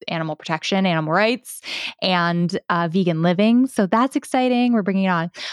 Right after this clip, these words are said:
Milo Mar-, Runkle, the founder of Mercy for Animals, and so many other superstars. So I'm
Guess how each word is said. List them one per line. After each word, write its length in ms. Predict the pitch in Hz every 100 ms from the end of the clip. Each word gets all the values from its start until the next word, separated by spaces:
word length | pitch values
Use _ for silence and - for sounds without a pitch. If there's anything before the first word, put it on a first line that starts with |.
| -
Milo 400 | 202 185 190 180
Mar-, 200 | 175 170 -
Runkle, 520 | 190 208 240 240 240
the 80 | 214
founder 520 | - 175 175 185 180 -
of 320 | 165 160 165 -
Mercy 300 | 175 165 -
for 160 | - -
Animals, 640 | - 196 190 185 175 170
and 220 | - 165
so 260 | - 214 247
many 240 | 262 254
other 380 | - 190 190 185
superstars. 840 | 180 - 180 180 - 175 160 165 165
So 360 | - 160 151 -
I'm 220 | 165